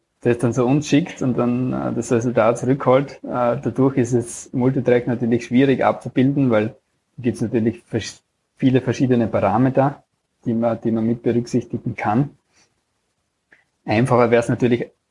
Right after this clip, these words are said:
einfach, wenn ihr halt, äh, die Resultate von Auphonic zu euch holt und dann war's das. Oder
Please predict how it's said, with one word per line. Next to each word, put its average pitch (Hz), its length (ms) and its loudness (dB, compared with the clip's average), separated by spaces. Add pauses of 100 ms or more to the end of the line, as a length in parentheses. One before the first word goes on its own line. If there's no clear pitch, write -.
(140)
einfach, 123 440 -2
wenn 113 160 0
ihr 113 220 2
halt, 110 260 0
äh, 110 200 0
die 110 160 0
Resultate 104 600 0
von 110 160 -4
Auphonic 107 420 -4
zu 113 120 -4
euch 117 200 0
holt 117 340 -2 (420)
und 107 240 -6
dann 101 400 -6
war's 104 260 -2
das. 117 260 -2 (1120)
Oder 117 580 0